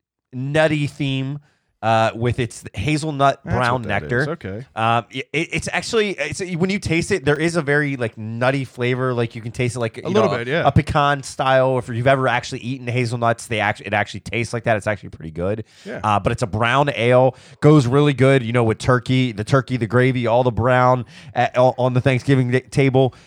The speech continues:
Speaker 1: Uh, that was kinda his thought. So go out there to, to, uh, Liquor Stop, get your brew of the week.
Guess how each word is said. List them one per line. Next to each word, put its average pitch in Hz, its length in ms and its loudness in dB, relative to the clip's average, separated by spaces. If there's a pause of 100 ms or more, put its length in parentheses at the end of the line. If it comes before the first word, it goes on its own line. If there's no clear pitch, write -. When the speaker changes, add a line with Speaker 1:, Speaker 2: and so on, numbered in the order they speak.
(140)
Speaker 1:
Uh, 107 200 2
that 127 180 2
was 131 140 0
kinda 123 220 2
his 107 260 -2
thought. 113 300 2
So 107 220 2 (400)
go 160 180 6
out 156 200 4
there 147 260 6
to, 120 180 0 (240)
to, 120 320 6
uh, 107 220 6
Liquor 147 260 2
Stop, 107 400 2
get 143 180 2
your 156 80 2
brew 131 220 6
of 117 60 4
the 110 80 2
week. 147 340 2